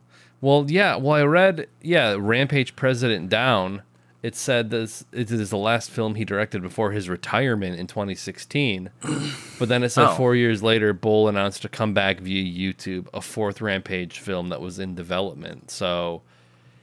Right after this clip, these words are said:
Speaker 1: he said that he was, he's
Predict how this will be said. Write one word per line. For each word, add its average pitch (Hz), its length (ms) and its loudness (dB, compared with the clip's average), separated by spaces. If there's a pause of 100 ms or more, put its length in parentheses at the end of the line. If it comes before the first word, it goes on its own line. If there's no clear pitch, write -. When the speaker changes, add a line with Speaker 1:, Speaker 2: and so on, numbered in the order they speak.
(200)
Speaker 1:
he 104 200 -4
said 123 420 2
that 110 220 2
he 104 320 0
was, 95 540 -2 (140)
he's 101 360 -8